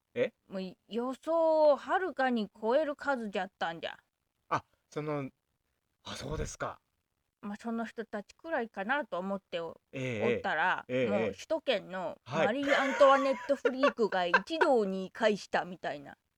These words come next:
Speaker 1: <laughs> 首都圏全体の <laughs> マリー・アントワネット。
Speaker 2: 首都圏以外からももしかしたら来ておったのかもしれんな。
Speaker 1: マジですか？それはすごいわ。<laughs> それはすごいわ。
Speaker 2: うん。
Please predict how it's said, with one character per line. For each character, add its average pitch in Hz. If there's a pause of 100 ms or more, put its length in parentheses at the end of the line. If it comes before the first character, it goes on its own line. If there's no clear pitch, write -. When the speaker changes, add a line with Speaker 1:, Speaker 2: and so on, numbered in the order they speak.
(140)
Speaker 1:
<laughs> -
首 -
都 -
圏 240
全 220
体 220
の 208 (720)
<laughs> -
マ 196
リ 170
ー・ 185
ア 190
ン 320
ト 208
ワ 190
ネ 180
ッ 180 (140)
ト。 -
Speaker 2:
首 269
都 415
圏 392
以 302
外 359
か 269
ら 214
も 196
も 202
し -
か 254
し -
た 196
ら 175
来 -
て 320
お 302
っ 294
た 226
の 185
か 190
も 180
し 185
れ 185
ん -
な。 190
Speaker 1:
マ -
ジ 277
で 160
す 127
か？ 120
そ 147
れ 226
は 208
す 180
ご 202
い 180
わ。 113 (360)
<laughs> 269
そ 175
れ 226
は 220
す 202
ご 220
い 196
わ。 104 (880)
Speaker 2:
う 196
ん。 196